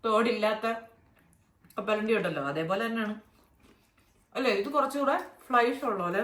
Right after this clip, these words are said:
തോന്നുന്നുണ്ട്. ഇത് സത്യം പറഞ്ഞ കടയിൽ ഇരിക്കുന്ന കണ്ടപ്പോൾ എനിക്ക് ഫസ്റ്റ് ഓർമ്മ വന്നത് നമ്മൾ സ്കൂൾ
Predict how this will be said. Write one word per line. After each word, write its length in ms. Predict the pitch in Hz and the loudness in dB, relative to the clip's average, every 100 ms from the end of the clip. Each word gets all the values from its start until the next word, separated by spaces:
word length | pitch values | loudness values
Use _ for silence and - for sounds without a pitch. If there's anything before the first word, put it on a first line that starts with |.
| 240 | -4
തോന്നുന്നുണ്ട്. 460 | 170 160 147 135 - - _ _ 415 415 392 381 381 381 - _ _ - - 240 | -10 -10 -10 -12 -14 -18 _ _ -8 -6 -6 -8 -16 -20 -20 _ _ -20 -12 -6
ഇത് 60 | 277 | -2
സത്യം 240 | 269 247 240 | -2 -2 -2
പറഞ്ഞ 180 | 247 240 254 - - - 220 | -2 -2 -4 -4 -14 -4 2
കടയിൽ 240 | 208 240 | 2 2
ഇരിക്കുന്ന 220 | 240 220 220 | 0 0 0
കണ്ടപ്പോൾ 220 | 208 - | 2 2
എനിക്ക് 140 | 208 214 | 2 0
ഫസ്റ്റ് 320 | 202 - 254 | -2 -2 4
ഓർമ്മ 180 | 202 202 | 6 6
വന്നത് 180 | 202 202 202 | 2 2 2
നമ്മൾ 180 | 196 220 - - _ _ _ _ - | 4 2 0 -14 _ _ _ _ -16
സ്കൂൾ 260 | - 247 | -4 2